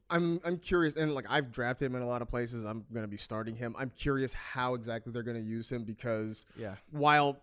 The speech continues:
Speaker 1: analytics Twitter and fantasy Twitter loves Tony Pollard, the Cowboys keep saying, like,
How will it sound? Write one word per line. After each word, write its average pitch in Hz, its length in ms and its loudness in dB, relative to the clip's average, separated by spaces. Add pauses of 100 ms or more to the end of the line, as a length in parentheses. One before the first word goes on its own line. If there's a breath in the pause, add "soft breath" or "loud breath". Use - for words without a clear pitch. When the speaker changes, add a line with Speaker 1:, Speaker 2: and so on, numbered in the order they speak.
(420)
Speaker 1:
analytics 165 560 6
Twitter 190 360 4
and 139 120 0
fantasy 151 380 0
Twitter 160 260 2
loves 135 280 0
Tony 143 240 0
Pollard, 143 420 4
the 131 80 -8
Cowboys 226 480 8
keep 214 180 -4
saying, 202 300 4
like, 147 180 2